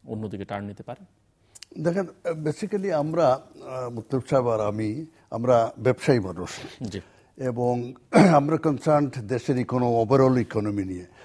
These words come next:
Speaker 2: আমরা দেশবাসী সবের মতো আমরাও আশা করি একটা, আহ, ইনভেস্টমেন্ট ফ্রেন্ডলি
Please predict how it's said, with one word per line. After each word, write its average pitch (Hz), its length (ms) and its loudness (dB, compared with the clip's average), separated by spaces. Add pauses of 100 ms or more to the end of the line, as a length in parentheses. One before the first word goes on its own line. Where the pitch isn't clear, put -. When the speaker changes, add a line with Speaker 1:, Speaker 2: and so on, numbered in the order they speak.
(140)
Speaker 2:
আমরা 147 440 2 (360)
দেশবাসী 135 540 -4
সবের 147 320 0
মতো 123 280 -2
আমরাও 120 300 4
আশা 135 220 2
করি 107 260 0 (320)
একটা, 107 340 0
আহ, - 880 -8 (280)
ইনভেস্টমেন্ট 120 760 -2
ফ্রেন্ডলি 117 600 -2